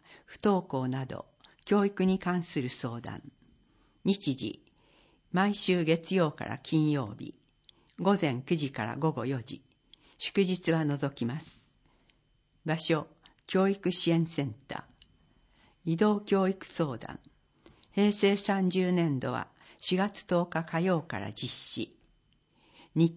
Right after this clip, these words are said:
程、祝日は除きます。毎週火曜日、会場、小絹コミュニセンター。毎週木曜日、会場、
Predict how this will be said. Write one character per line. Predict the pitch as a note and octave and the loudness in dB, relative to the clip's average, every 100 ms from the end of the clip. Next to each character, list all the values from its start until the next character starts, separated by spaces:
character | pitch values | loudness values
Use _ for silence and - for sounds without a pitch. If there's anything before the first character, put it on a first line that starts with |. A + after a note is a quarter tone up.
| - - | -6 0
程、 | D#3+ D3+ - _ _ _ - | 0 0 -6 _ _ _ -10
祝 | - G3 | -2 0
日 | F3+ F#3 - | 0 -2 -2
は | D#3+ | 0
除 | D3+ C#3+ C#3 | 0 -2 -4
き | C3+ | -2
ま | A#2 D3+ | -4 -4
す。 | - - _ _ _ _ _ - _ - _ _ _ _ _ _ _ _ _ _ _ | -12 -20 _ _ _ _ _ -20 _ -20 _ _ _ _ _ _ _ _ _ _ _
毎 | F3+ A3 A3 | 2 4 4
週 | - G#3 | 6 6
火 | G#3 F#3 | 6 2
曜 | F#3+ F#3+ C3+ | 4 4 4
日、 | A#2 - - _ | -2 -6 -12 _
会 | - F3 E3+ | -2 2 2
場、 | D3+ C#3 C#3 - _ - - _ | 2 0 -2 -10 _ -20 -20 _
小 | E3+ | -4
絹 | E3+ A3 G#3 G#3 | 6 8 10 6
コ | G#3 F#3+ | 6 6
ミ | G3 | 8
ュ | |
ニ | G3 G3 | 8 6
セ | - E3+ | 4 4
ン | D3 | 4
タ | - - - - | -2 -8 -8 -16
ー。 | - _ _ _ _ F3 | -20 _ _ _ _ 2
毎 | F#3+ G#3 | 4 4
週 | - G3 F#3 | 4 4 6
木 | E3+ E3+ E3+ | 4 4 4
曜 | E3 B2 | 4 2
日、 | - G2 - _ | -2 -8 -10 _
会 | E3 E3 D3+ | -2 0 2
場、 | D3 C#3 | 0 -2